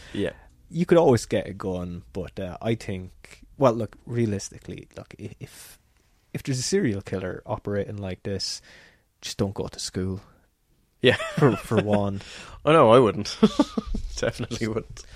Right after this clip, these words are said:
Speaker 2: Get the hell away, like. <laughs> But,
Speaker 1: Yeah.
Speaker 2: but other than that, yeah, I'm not really sure what you can do. I think,
Speaker 1: No.
Speaker 2: you know, it's, it's a fun film. It's re-, it's a really good film. Most of the scenarios we cover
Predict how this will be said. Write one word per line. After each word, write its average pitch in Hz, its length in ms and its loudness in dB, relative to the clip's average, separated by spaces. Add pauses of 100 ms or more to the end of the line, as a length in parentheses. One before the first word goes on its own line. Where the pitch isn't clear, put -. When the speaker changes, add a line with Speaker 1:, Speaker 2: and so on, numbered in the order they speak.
(720)
Speaker 2:
Get 110 160 -8
the 104 60 -10
hell 110 400 -10
away, 113 340 2
like. 107 480 -4
<laughs> - 300 -18
But, - 80 4
Speaker 1:
Yeah. - 120 4 (140)
Speaker 2:
but 196 100 12
other 185 220 8
than 113 160 -4
that, 107 240 -2
yeah, 117 180 2
I'm 107 120 0
not 110 160 2
really 101 260 2
sure 95 220 -4
what 95 240 -6
you 98 60 -10
can - 140 -14
do. 98 160 -4 (300)
I 131 120 2
think, 123 180 -2
Speaker 1:
No. 90 100 -4 (340)
Speaker 2:
you 120 140 -2
know, 76 120 -6 (920)
it's, 156 300 0
it's 135 160 -4
a 101 80 0
fun 107 380 -2
film. 95 460 -2
It's - 160 -10
re-, 147 120 2
it's - 160 -10
a 98 60 -4
really 127 260 6
good 90 160 0
film. 85 260 -4 (1040)
Most 175 240 6
of 135 80 -6
the 113 80 0
scenarios 98 520 0
we 104 120 -4
cover 92 340 -6